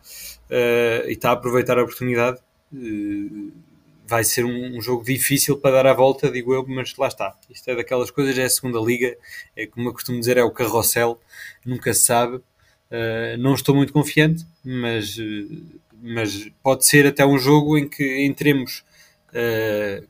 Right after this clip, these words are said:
como, como não favoritos. É raro haver um jogo de segunda liga onde há, onde haja favoritismo, e acho que neste caso é claramente o Feirense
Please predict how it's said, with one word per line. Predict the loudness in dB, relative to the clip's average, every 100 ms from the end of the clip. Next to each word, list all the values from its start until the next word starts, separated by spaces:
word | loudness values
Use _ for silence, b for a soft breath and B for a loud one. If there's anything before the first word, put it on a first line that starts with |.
| _
como, | 0 2 0 -4 -8 -14 -20 _ _ _ _
como | 2 4 6
não | 8 8
favoritos. | 8 4 4 2 0 -8 -6
É | -4 -4 -2
raro | 4 6 6
haver | 4 0
um | -2
jogo | -2 -4 -6 -6
de | -4
segunda | -2 0 0
liga | 2 2
onde | 2
há, | 0 0
onde | -2 0
haja | 2 0
favoritismo, | -2 0 0 0 -4 -6 -14 B B B B
e | 2
acho | 2 2 -2
que |
neste | -6 -4
caso | -2 -2 -4 -14 _ -4
é | -4
claramente | 0 0 0 0 -4
o |
Feirense | 0 2 2 -2 -8